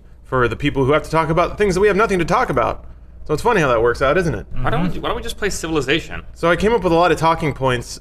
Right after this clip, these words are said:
Speaker 1: uh, about V R, because the more,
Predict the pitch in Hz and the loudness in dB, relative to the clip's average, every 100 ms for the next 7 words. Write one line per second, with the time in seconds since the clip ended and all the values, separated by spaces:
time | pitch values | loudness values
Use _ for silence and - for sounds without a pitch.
0 | - 123 110 117 135 127 120 - 123 131 | -2 0 2 2 2 2 0 -8 -6 0
1 | 208 254 214 214 277 220 117 98 - 151 | 2 2 4 4 6 4 2 0 -4 -2
2 | 180 165 165 208 247 190 | 0 2 2 4 4 0